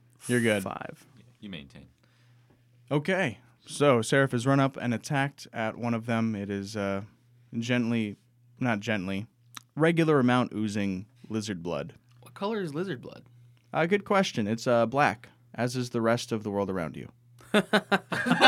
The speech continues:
Speaker 2: All
Speaker 4: right.
Speaker 2: Uh, to clarify, I actually had four additional, not five. Not that it matters.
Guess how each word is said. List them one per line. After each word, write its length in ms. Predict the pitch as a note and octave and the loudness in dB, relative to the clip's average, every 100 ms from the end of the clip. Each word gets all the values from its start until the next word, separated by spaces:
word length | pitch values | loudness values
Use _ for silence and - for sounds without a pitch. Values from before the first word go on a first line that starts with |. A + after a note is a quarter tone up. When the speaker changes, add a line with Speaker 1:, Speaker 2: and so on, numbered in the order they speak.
| B3 C#4+ C4 C#4 C#4 C4+ C4+ B3+ A#3 A3 A#3+ A#3 A3+ - G3+ - F#3+ C4+ F3 C#4+ - D4 - D4 E4+ - C#4+ C#4 - - - - | 8 8 8 8 8 6 6 8 6 8 6 8 6 6 2 4 4 4 6 4 4 2 2 0 -2 -4 -6 -6 -12 -20 -20 -6
Speaker 2:
All 100 | C3+ | -2
Speaker 4:
right. 120 | C#3 | 2
Speaker 2:
Uh, 200 | D3 C#3+ A2+ - - | 4 2 0 -4 -2
to 100 | D3 | 0
clarify, 560 | C#3+ C#3 - C3+ C3 | 2 0 0 -2 -2
I 100 | C3+ B2+ | -6 -8
actually 300 | - C3+ B2+ | -8 -8 -8
had 140 | B2 | -12
four 440 | - - A2+ A2 - | -14 -12 -10 -10 -12
additional, 380 | B2+ A#2+ - - | -12 -10 -10 -10
not 180 | - - | -12 -12
five. 240 | - - - _ _ _ - - | -10 -10 -12 _ _ _ -20 -10
Not 160 | A2+ - | -8 -8
that 100 | A#2+ | -8
it 40 | |
matters. 440 | F2 - - - | -10 -12 -14 -14